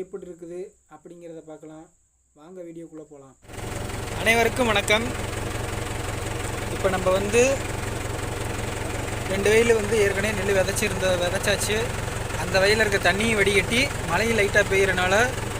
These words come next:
இன்னும் மத்த ரெண்டு வயல்ல ஒரு வயல் மட்டும் ஓட்ட போறோம். ஏன்னா இந்த வயலுக்கு மட்டும்தான் தண்ணியை வடிகட்ட முடியும். இதுக்கு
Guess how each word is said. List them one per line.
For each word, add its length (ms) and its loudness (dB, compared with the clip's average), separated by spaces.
இன்னும் 200 0
மத்த 260 2
ரெண்டு 200 2
வயல்ல 300 4
ஒரு 160 4
வயல் 200 6
மட்டும் 220 2
ஓட்ட 180 2
போறோம். 240 -2
ஏன்னா 200 2
இந்த 160 -2
வயலுக்கு 260 2
மட்டும்தான் 340 -2
தண்ணியை 240 0
வடிகட்ட 380 2
முடியும். 280 -2
இதுக்கு 200 -2